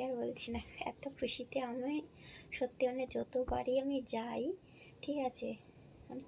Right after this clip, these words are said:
ততবারই আমার রাতে জানি ঘুম হয় না, মনে হয় কখন জানি সকাল হয়ে গেল, কখনই সকাল হয়ে যাচ্ছে, এরকমটাই মনে হয়। কারণ যতবার যাই, সকালে কাজকর্ম সব সেরেতেও যাই, মনে হয় কখন জানি সকাল হয়ে যাবে, ঘুম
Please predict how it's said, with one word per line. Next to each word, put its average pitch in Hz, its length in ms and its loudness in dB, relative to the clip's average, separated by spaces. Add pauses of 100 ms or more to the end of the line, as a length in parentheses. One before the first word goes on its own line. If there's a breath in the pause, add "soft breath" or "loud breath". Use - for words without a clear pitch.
ততবারই 226 560 4
আমার 254 220 2
রাতে 226 360 -4
জানি 226 180 -2 (120)
ঘুম 220 140 0 (100)
হয় 233 180 -2
না, 233 80 -2 (720 loud breath)
মনে 240 220 2
হয় 262 120 4 (160)
কখন 247 280 0 (100)
জানি 262 180 0 (140)
সকাল 240 300 2
হয়ে 220 200 4
গেল, 233 120 -2 (180)
কখনই 262 340 -2 (100)
সকাল 226 280 0
হয়ে - 220 2
যাচ্ছে, - 340 -2 (680 loud breath)
এরকমটাই 247 540 0
মনে 240 180 -4
হয়। 233 140 -2
কারণ 233 140 0 (100)
যতবার 226 340 0 (160)
যাই, 240 180 0 (1300 loud breath)
সকালে 233 300 0 (120)
কাজকর্ম 226 400 -2 (120)
সব 247 200 -2
সেরেতেও 233 400 0 (120)
যাই, 294 160 2 (600 loud breath)
মনে 254 160 -2
হয় 247 200 -2
কখন - 260 0 (100)
জানি 269 160 0 (100)
সকাল 226 260 -2
হয়ে 247 140 -4
যাবে, 247 180 -4 (760 loud breath)
ঘুম 262 180 4